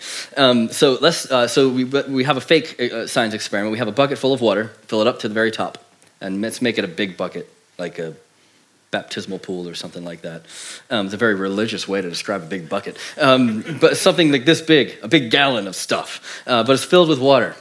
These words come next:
And, uh, y-, uh, you, so, so it's, it's filled with water.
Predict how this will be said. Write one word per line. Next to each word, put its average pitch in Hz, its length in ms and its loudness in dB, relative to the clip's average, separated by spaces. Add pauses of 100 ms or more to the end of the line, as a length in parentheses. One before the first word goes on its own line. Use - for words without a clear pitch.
(760)
And, 117 360 4
uh, - 20 -10 (400)
y-, 110 320 -4
uh, 120 60 -4
you, 113 320 -6
so, 120 220 0
so 123 120 -4
it's, 117 100 -4
it's 120 200 -6
filled 147 180 2
with 143 140 -2
water. 113 340 2